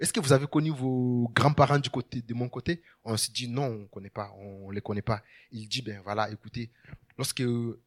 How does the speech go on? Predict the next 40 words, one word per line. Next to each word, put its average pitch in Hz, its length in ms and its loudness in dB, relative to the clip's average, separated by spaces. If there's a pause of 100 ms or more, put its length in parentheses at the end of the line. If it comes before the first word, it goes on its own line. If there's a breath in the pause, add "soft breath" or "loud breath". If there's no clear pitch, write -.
mon 127 140 8
père 127 240 10
est 131 40 4
mort, 160 340 4 (920)
il 113 140 -4
était 113 160 -4
chasseur, 139 440 2
donc, 110 240 -6
euh, 98 420 -4
voilà, 107 360 0 (320 soft breath)
on 107 100 -4
était 120 340 -2
une 117 240 -4
famille 113 360 -2
très 131 200 -6
modeste, 123 420 0
donc 117 220 -6
du 107 140 -12
coup, - 140 -10
il 123 60 2
avait 113 200 2
aucun 120 320 6
héritage 143 400 0
à - 20 -8
nous 123 120 -12
donner. 120 300 -8 (300 soft breath)
Et 110 80 -8
tout - 140 -14
ce - 80 -6
qu'il 143 140 -10
nous 123 120 -6
a 120 100 4
laissé, 120 460 -2
à - 80 -10
chacun, 165 460 0
à 113 80 -2
chaque, - 300 -2
à - 40 -2
chaque - 300 4
enfant, 180 340 0